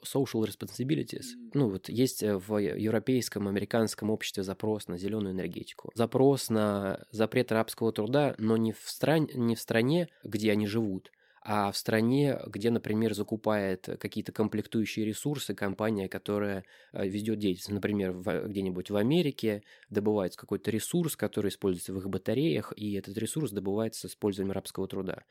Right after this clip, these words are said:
Speaker 1: Эта новость, например, публикуется в сми,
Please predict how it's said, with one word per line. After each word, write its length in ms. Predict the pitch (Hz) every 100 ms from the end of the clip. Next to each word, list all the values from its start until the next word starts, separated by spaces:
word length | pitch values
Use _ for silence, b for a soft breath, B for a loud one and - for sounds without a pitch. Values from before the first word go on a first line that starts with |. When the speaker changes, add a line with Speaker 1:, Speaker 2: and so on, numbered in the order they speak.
| b b
Speaker 1:
Эта 260 | - 113 113
новость, 360 | 120 104 92 -
например, 680 | 90 110 98 101 98 92 b b b 113
публикуется 640 | 107 104 104 - 98 95 -
в 60 | -
сми, 360 | 127 156 190